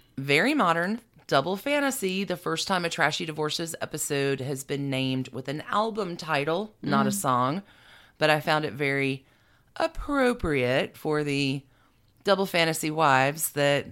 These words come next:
Speaker 1: Brad Pitt has had. Uh, Double Fantasy is a double album released
Speaker 2: <laughs>
Speaker 1: mid-November nineteen eighty by John Lennon.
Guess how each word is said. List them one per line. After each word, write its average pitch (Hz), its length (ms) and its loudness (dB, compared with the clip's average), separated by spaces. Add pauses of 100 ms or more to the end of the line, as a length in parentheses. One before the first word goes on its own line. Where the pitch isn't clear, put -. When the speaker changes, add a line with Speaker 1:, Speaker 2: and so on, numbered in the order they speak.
(380)
Speaker 1:
Brad 175 220 -2
Pitt 202 140 0
has 196 140 -2
had. 190 300 2 (800)
Uh, 214 240 4
Double 254 260 4
Fantasy 233 680 0
is 226 140 2
a 262 60 2
double 233 360 4
album 131 400 2 (280)
released 180 640 0 (160)
Speaker 2:
<laughs> - 200 -20
Speaker 1:
mid-November 190 800 0 (320)
nineteen 156 420 0
eighty 156 380 -2 (140)
by 147 160 2
John 156 320 0
Lennon. 156 320 -2